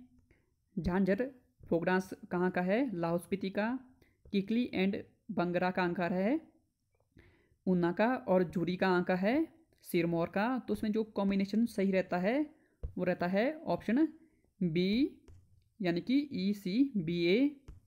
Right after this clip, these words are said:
Next we have Lori has been declared as state level festival and first Lori festival was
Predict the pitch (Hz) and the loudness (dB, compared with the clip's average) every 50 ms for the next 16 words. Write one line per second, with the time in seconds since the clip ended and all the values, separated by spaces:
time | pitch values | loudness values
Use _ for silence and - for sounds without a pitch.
0 | _ _ - _ _ _ _ _ _ _ _ _ _ _ _ _ _ _ _ _ | _ _ -20 _ _ _ _ _ _ _ _ _ _ _ _ _ _ _ _ _
1 | _ _ - - - _ _ _ _ _ _ - 175 180 208 208 - - 185 185 | _ _ -16 -16 -16 _ _ _ _ _ _ -4 -2 -2 -2 -2 -4 -6 -4 -2
2 | 190 180 180 196 226 277 277 - - _ _ _ _ - 180 190 208 226 269 269 | 0 2 2 2 2 0 -2 -6 -10 _ _ _ _ -2 0 2 4 4 4 2
3 | 233 208 208 214 214 202 208 208 233 226 226 196 202 202 214 202 202 208 220 220 | 2 2 2 2 2 0 -2 0 2 2 2 2 0 0 0 0 2 2 0 -2
4 | - - - 180 196 202 - - - 185 202 202 - - 180 175 170 180 180 190 | -4 -2 0 0 0 0 -2 -2 0 0 0 0 -2 -2 -2 0 0 2 2 2
5 | 202 202 202 - 185 180 - - 180 196 - - - 175 175 180 - - - - | 0 -2 -2 -4 -6 -4 -2 -2 0 0 0 0 0 -2 -2 -2 -4 -6 -4 -2
6 | 202 233 - - - - _ _ _ _ - 185 190 196 220 220 - 202 202 196 | -2 -2 -4 -8 -20 -20 _ _ _ _ -2 0 2 2 2 0 0 -2 -4 -2
7 | 202 - 185 190 196 190 170 175 180 196 | -2 -2 0 2 2 2 2 0 0 -2